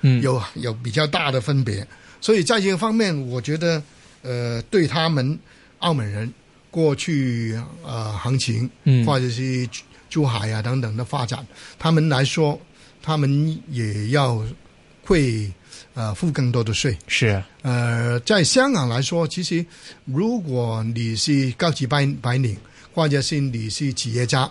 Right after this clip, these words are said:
Speaker 1: 嗯哼。
Speaker 2: 你去国内发展啊，那对他们来说，他们都有很多的会计师跟着他们背后，
Speaker 1: 嗯。
Speaker 2: 要做他们生意，
Speaker 1: <laughs>
Speaker 2: 也给他们很多，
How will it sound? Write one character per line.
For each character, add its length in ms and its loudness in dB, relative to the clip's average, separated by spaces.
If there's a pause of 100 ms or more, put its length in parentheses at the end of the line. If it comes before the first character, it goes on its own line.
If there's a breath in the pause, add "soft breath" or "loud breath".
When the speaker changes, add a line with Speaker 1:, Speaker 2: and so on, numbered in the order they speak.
(140)
Speaker 1:
嗯 100 4
哼。 180 2
Speaker 2:
你 240 2
去 380 -2
国 200 -2
内 140 0
发 160 0
展 260 -4
啊， 160 -2 (360 loud breath)
那 440 2 (140)
对 140 0
他 120 0
们 160 0
来 80 0
说， 220 0
他 160 0
们 260 0 (360 loud breath)
都 160 2
有 360 0 (220 loud breath)
很 280 -4
多 240 2
的 260 0
会 200 -2
计 120 0
师 300 0
跟 160 2
着 120 0
他 200 0
们 180 0
背 160 2
后， 260 4 (160)
Speaker 1:
嗯。 200 6
Speaker 2:
要 140 2
做 220 -2
他 120 -2
们 160 -2
生 200 0
意， 160 4 (140)
Speaker 1:
<laughs> 80 -14 (100)
Speaker 2:
也 80 4
给 180 -2
他 180 0
们 240 0
很 160 -4 (140)
多， 320 2